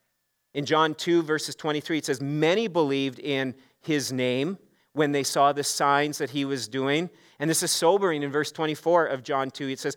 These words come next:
"But Jesus on his part did not entrust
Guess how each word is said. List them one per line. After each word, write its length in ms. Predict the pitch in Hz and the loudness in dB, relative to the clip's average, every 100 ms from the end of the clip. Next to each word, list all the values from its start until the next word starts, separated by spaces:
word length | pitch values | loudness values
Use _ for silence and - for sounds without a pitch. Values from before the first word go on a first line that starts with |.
| - - | -10 -2
"But 220 | 151 131 | 0 0
Jesus 500 | - 147 196 196 185 - | -2 -2 -2 0 -2 0
on 260 | 151 151 147 | 2 2 0
his 400 | 147 147 143 - | 0 0 0 -4
part 400 | - 143 139 - | 0 2 0 -6
did 160 | 123 | -8
not 320 | 127 131 135 | -2 0 0
entrust 640 | 131 110 - 123 127 - | -6 -12 -4 -2 -2 -6